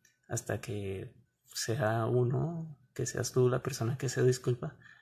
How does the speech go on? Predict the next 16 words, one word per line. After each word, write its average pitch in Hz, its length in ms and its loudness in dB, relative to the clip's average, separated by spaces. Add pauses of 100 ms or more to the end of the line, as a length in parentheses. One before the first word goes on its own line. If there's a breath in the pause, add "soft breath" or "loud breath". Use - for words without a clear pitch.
(120)
por 123 160 6
oponerte 110 600 2
a 104 260 2
su 117 220 2
decisión. 107 600 -2 (1300 soft breath)
Como 117 300 -2
número 117 360 2
dieciséis 117 640 0
está 123 220 -2
el 113 80 0
abuso 113 320 0
físico, - 560 -4 (480 soft breath)
algo 113 340 2
de 107 100 4
lo 104 140 -2
que, 101 400 -2